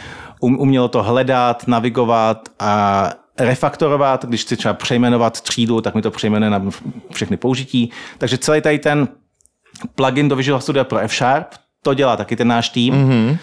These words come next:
Speaker 1: A zároveň máme něco, co se jmenuje F Sharp Compile Service, což je knihovna, která všechny tady, jako většinu tady těch feature poskytuje jako api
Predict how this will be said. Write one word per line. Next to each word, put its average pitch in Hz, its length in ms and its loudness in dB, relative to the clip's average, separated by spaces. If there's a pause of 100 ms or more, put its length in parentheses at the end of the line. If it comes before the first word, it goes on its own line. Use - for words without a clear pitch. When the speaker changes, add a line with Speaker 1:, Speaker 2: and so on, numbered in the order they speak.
(320)
Speaker 1:
A 127 80 2
zároveň 131 480 2
máme 143 240 2
něco, 135 240 0
co 123 60 -8
se - 100 -4
jmenuje 143 320 2 (140)
F 127 180 0
Sharp 139 280 0
Compile 131 380 2
Service, 113 720 -2 (380)
což - 180 -2
je 139 60 0
knihovna, 127 600 2 (720)
která 143 460 2
všechny 151 320 -2
tady, 156 180 0
jako 151 200 -2
většinu 147 400 0
tady 160 120 2
těch 165 160 -2
feature 160 320 -2 (380)
poskytuje 165 640 0
jako 156 200 0
api 120 520 -2